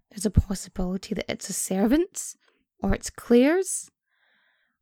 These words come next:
or maybe they just found her and decided to take her with them. Maybe it's some weird kind of adoption. Maybe it was one of Byron's, but Mary says she'd know if it was Claire that was pregnant.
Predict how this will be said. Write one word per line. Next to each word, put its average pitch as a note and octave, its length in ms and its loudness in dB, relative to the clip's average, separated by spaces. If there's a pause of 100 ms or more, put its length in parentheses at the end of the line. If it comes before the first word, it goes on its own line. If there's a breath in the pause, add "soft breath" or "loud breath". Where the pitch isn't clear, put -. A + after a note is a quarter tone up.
or G#3+ 340 0 (420)
maybe G3 360 4
they C#4 140 6
just E4 260 0
found F4 300 4
her - 280 -4 (320)
and G3+ 100 -6
decided A3+ 460 0
to - 80 -6
take - 280 -4
her D4 80 -2
with G#3+ 200 -2
them. - 120 -14 (1600)
Maybe A#3 320 6
it's - 160 -4
some D#4+ 180 2
weird E4 140 -2
kind F4 140 -2
of E4 80 0
adoption. B3+ 720 0 (420)
Maybe G#3 440 4
it - 100 0
was A3+ 140 0
one A#3 160 2
of A#3+ 200 -4
Byron's, - 580 -6
but - 260 -4 (1400)
Mary B3 840 4 (1300)
says - 380 0
she'd D4+ 220 4
know D#4 200 8
if D4 80 0
it - 60 -2
was - 120 -6
Claire - 420 0
that - 100 -6
was A3 100 -2
pregnant. G3+ 760 -4